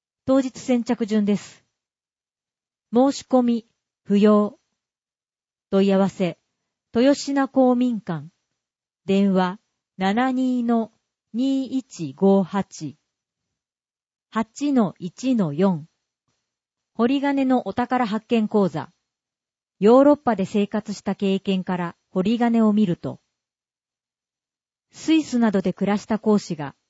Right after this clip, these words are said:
日本との生活の違いなど体験談を語ります。講師、松本誠二さん。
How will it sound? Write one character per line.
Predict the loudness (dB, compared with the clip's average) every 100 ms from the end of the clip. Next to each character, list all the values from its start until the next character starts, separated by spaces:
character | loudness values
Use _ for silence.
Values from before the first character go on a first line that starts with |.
| _ -4
日 | 0
本 | 0 0
と | -2
の | -2
生 | 0 0
活 | 0 -4
の | -2 -2
違 | -2 0 0
い | 2
な | 0
ど | -2
体 | -2 -4
験 | 0 0 0
談 | 2 0
を |
語 | 0 -4 -6
り | -6
ま | -6 -8
す。 | -14 _ _ _ _ _ _ _ _ _ _ _ _ _
講 | -2 0 0
師、 | -2 -12 -12 _ _
松 | -6 -6 -4
本 | -4 -2 -4
誠 | 0 0
二 | -2
さ | -8 -12
ん。 | -14